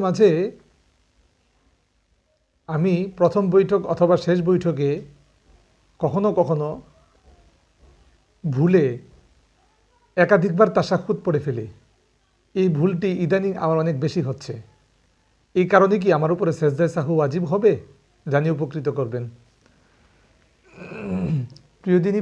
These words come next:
ভাই, নামাজের মধ্যে যদি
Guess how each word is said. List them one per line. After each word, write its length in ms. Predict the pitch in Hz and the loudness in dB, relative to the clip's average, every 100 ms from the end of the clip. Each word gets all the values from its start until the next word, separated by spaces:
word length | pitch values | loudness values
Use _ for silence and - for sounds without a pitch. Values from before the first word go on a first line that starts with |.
| 175 | 0
ভাই, 140 | 196 127 - _ _ _ _ _ _ _ _ _ _ _ _ _ _ _ | 0 -2 -10 _ _ _ _ _ _ _ _ _ _ _ _ _ _ _
নামাজের 420 | 160 143 165 180 180 | -4 0 2 2 0
মধ্যে 260 | 175 214 208 147 - - _ _ _ _ _ _ _ 143 | 2 6 6 4 -6 -18 _ _ _ _ _ _ _ -2
যদি 180 | 165 | 0